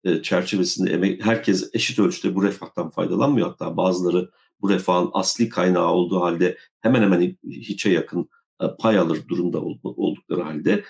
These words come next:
po-, en azından potansiyel olarak böyle bir, e, büyü-, düzgün bir, e, dağıtım, e, politikasıyla bütün toplumun refahını yükseltilebilecek bir potansiyelin,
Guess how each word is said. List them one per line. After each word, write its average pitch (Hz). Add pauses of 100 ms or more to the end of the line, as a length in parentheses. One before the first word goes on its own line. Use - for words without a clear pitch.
(200)
po-, -
en 233
azından 170
potansiyel 139
olarak 104
böyle 104
bir, 120 (340)
e, 95
büyü-, 123 (220)
düzgün 120
bir, 98 (160)
e, -
dağıtım, 107 (380)
e, 95 (140)
politikasıyla 104
bütün 123
toplumun 98
refahını 95
yükseltilebilecek 95
bir -
potansiyelin, 131